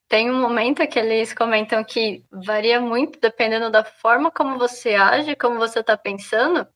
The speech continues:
que aí você consegue encontrar a raiz de alguma emoção que você tá sentindo.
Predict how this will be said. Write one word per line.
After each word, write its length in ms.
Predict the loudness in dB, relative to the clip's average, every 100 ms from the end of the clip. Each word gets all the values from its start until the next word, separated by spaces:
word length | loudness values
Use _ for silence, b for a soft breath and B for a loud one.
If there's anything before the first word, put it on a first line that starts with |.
| -14
que 200 | 0 2
aí 180 | 4
você 320 | 2 -2 -2 -2
consegue 380 | -2 2 2
encontrar 580 | 0 0 -2 0 2 2
a 20 |
raiz 460 | 0 2 2 2 0
de 80 | 0
alguma 320 | 0 0 -2
emoção 440 | 0 -2 -2 -4
que 60 | -2
você 220 | -2 -2
tá 140 | -2 -2
sentindo. 600 | -2 -4 -2 -2 -2